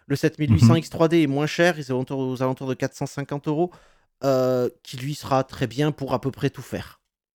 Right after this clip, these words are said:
Speaker 1: Voilà.
Speaker 2: D'accord.
Speaker 1: Mais ça, c'est
Speaker 2: Ok.
Speaker 1: dans la mesure où vous voulez jouer aux jeux vidéo.
Speaker 2: D'accord. Ok, donc, euh, on a notre,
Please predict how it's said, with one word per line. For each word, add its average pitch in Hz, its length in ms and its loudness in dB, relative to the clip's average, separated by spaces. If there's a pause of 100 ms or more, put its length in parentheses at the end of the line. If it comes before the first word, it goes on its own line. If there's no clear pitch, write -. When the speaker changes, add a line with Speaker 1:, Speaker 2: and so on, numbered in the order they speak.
Speaker 1:
Voilà. 104 280 -6 (160)
Speaker 2:
D'accord. 127 260 4
Speaker 1:
Mais 127 80 -2
ça, 151 160 0
c'est 151 320 2
Speaker 2:
Ok. - 320 0
Speaker 1:
dans 156 80 4
la 160 140 4
mesure 156 400 0
où 165 60 -4
vous 147 180 -8
voulez 139 200 -2
jouer 135 180 -2
aux 143 40 0
jeux 131 140 -4
vidéo. 104 320 -4 (1000)
Speaker 2:
D'accord. - 220 2 (800)
Ok, 180 160 6 (180)
donc, 143 280 2
euh, 123 480 4
on 123 160 4
a 120 100 4
notre, 107 340 2